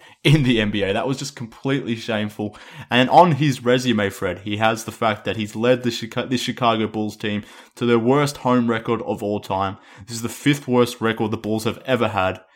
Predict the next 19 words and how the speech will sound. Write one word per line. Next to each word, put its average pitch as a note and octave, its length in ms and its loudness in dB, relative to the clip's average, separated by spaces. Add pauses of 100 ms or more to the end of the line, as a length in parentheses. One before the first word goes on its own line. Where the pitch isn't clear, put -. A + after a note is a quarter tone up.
(200)
He A#2 200 -4
oversaw, C3+ 800 4
not F3+ 240 6
only D3+ 200 0
oversaw, A#2 720 0
but G#2+ 120 -4
he C3 140 -6
instigated A#2+ 800 -2
the A2 80 -2
worst A#2 480 -2
loss G#2+ 400 -6
in A2 160 -4
franchise G#2 760 -6
history. G#2 360 -6
He C3 380 -2
is A#2 100 -4
responsible A2 640 -6
for G2+ 140 -12
that. G2 240 -8